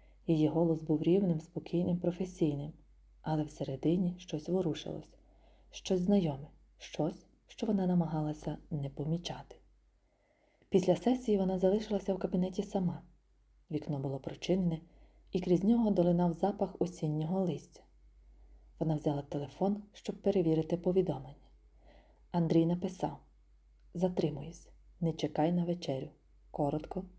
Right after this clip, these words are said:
без емоцій, як завжди. Вона не знала, чому саме цього разу її пальці самі потягнулися до його історії повідомлень.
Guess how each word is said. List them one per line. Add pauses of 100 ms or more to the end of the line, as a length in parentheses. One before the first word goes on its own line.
(160)
без
емоцій, (220)
як
завжди. (1500)
Вона
не
знала, (280)
чому
саме
цього
разу (500)
її
пальці
самі
потягнулися (320)
до
його
історії
повідомлень.